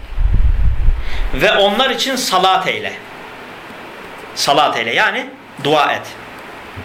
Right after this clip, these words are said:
Şimdi bu ayette geçen "salli aleyhim", yani "onlar için salat eyle" ifadesi ne demektir?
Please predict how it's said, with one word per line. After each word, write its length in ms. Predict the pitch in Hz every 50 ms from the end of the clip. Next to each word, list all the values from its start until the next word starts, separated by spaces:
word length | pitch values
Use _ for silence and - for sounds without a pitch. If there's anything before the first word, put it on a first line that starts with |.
| - - - - - - -
Şimdi 500 | - - 302 320 285 254 247 269 254 254 - - - - - - - - - - -
bu 220 | 165 202 311 - -
ayette 400 | 294 254 220 214 208 214 - 247
geçen 480 | - 214 185 - 208 196 214 240 247 - -
"salli 500 | - - - 226 254 247 240 226 208 180
aleyhim", 440 | 165 160 180 190 180 151 143 135
yani 400 | 135 156 185 196 170 139 143 143 - - - - - - - - - -
"onlar 340 | - 160 160 170 196 240 240
için 240 | 208 - - 220 202
salat 460 | 170 - - 156 156 175 190 185 180
eyle" 300 | 160 131 120 104 101 101 - - - - - - - - - - - - - - - - - - - - - - - - -
ifadesi 500 | - - - 185 165 156 165 - - -
ne 120 | 254 247 175
demektir? 380 | 165 - - - - 254 247